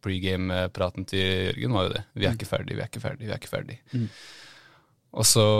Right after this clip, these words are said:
Speaker 1: ble vi på en måte ferdig det året da, men etter kampen sa han også at vi ikke er ferdig.
Speaker 2: Mm.
Speaker 1: Eh, så vi har jo høye ambisjoner for i år også, så,
Speaker 2: Mm.
Speaker 1: så det blir bra det.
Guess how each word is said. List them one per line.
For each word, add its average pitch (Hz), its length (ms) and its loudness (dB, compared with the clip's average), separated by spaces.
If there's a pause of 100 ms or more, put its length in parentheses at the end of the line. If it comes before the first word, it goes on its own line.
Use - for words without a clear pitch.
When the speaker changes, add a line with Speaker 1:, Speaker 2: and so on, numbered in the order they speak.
(420)
Speaker 1:
ble 104 180 0
vi 101 60 4
på 120 80 4
en 123 80 6
måte 110 160 0
ferdig 101 260 2
det 101 160 4
året 95 240 2
da, 131 140 4
men 113 140 0
etter 107 200 -2
kampen 101 260 0
sa 98 140 2
han 98 80 0
også 113 300 0
at - 180 -12 (300)
vi 113 100 -2
ikke 104 160 -4
er 101 80 -4
ferdig. 101 300 -4 (280)
Speaker 2:
Mm. 110 60 -4
Speaker 1:
Eh, 98 320 -4
så 98 220 -4 (760)
vi 107 120 0
har 101 160 4
jo 104 340 2
høye 110 180 4
ambisjoner 98 480 0
for 95 160 0
i 92 80 2
år 92 220 2
også, - 180 -12
så, - 140 2 (220)
Speaker 2:
Mm. 101 100 -8 (1400)
Speaker 1:
så - 140 -4
det 98 100 2
blir 104 120 4
bra 104 160 2
det. 107 120 2